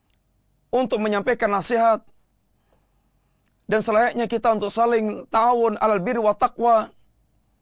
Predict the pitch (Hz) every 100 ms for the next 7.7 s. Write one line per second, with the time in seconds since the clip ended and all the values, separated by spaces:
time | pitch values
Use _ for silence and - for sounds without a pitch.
0 | _ _ _ _ _ _ _ _ _ -
1 | 302 294 - 277 277 254 240 233 220 226
2 | 233 220 214 202 196 202 185 214 202 185
3 | 170 _ _ _ _ _ _ _ _ _
4 | _ _ _ _ _ - 214 262 247 247
5 | 208 - _ _ _ _ _ _ _ _
6 | _ _ _ _ _ _ - 226 269 262
7 | 262 240 240 277 254 208 -